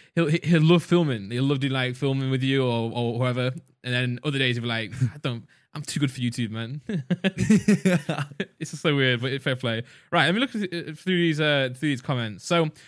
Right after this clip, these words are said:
Speaker 1: one of them is, first of all, you know, J J in a hotel. Why? I mean, he literally explains it in the video, right? Like, his room flooded and he needed to stay somewhere else.
Speaker 2: Yeah, so I've answered this in, um,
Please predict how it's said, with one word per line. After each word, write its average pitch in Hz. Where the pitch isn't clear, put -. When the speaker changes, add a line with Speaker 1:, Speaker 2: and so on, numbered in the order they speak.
Speaker 1:
one 233
of 226
them 185
is, 160
first 165
of 160
all, 135
you 139
know, 120
J 143
J 131
in 131
a 120
hotel. 120
Why? 104
I 104
mean, 120
he 160
literally 185
explains 139
it 123
in 123
the 117
video, 107
right? 107
Like, 107
his 117
room 127
flooded 110
and 104
he 110
needed 107
to 95
stay 104
somewhere 95
else. 90
Speaker 2:
Yeah, 202
so 226
I've 208
answered 214
this 175
in, 156
um, 123